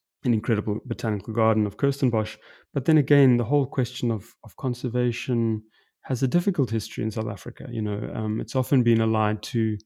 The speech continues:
political conservatism. I mean, there's a wonderful novel by Nadine Gordimer called The Conservationist. She's a very ironic title. It's about a Johannesburg industrialist, very much a Cecil Rhodes of the eighties, who's,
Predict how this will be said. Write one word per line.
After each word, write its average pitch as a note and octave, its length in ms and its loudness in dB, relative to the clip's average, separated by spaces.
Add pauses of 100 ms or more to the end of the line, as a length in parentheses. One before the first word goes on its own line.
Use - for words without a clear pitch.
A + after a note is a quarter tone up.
(140)
political A#2 320 -2
conservatism. A2 800 -4
I A2+ 60 -2
mean, A2 300 2 (480)
there's A#2+ 160 -4
a A#2+ 40 4
wonderful A2+ 400 4
novel G#2+ 300 2
by G#2+ 260 -2
Nadine A2 400 0
Gordimer A2 460 0
called A2 220 -6
The G#2+ 80 -2
Conservationist. G#2 960 -2 (240)
She's A#2 160 -6
a A2 40 -4
very A2+ 200 6
ironic G#2 420 2
title. A#2 520 -4
It's - 140 -16
about G2+ 260 -6
a G2+ 40 -6
Johannesburg G#2 600 -4
industrialist, G#2 880 -6
very D3+ 160 8
much A#2 260 0
a A2 60 -10
Cecil A2+ 360 -4
Rhodes G2+ 360 0
of G2+ 120 -6
the G#2 160 -4
eighties, G2+ 480 -4 (540)
who's, G#2 420 -2